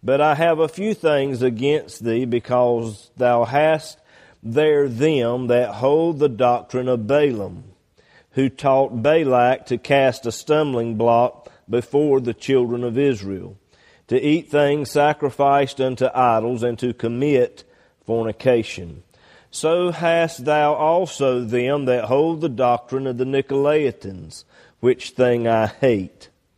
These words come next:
Repent, or else I will come unto thee quickly, and will fight against them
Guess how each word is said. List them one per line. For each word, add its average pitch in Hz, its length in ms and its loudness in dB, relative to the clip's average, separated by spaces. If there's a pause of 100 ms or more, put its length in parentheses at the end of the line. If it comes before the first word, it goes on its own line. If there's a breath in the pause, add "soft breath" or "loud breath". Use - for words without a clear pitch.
(480 soft breath)
Repent, 165 920 0
or 147 220 -2
else 156 240 -4
I 151 140 2
will 143 180 -2
come 175 300 -2
unto 156 340 -2
thee 143 200 -2
quickly, 139 580 -2
and 135 180 -2
will 131 120 -2
fight 156 440 2
against 143 560 -4
them 131 420 -2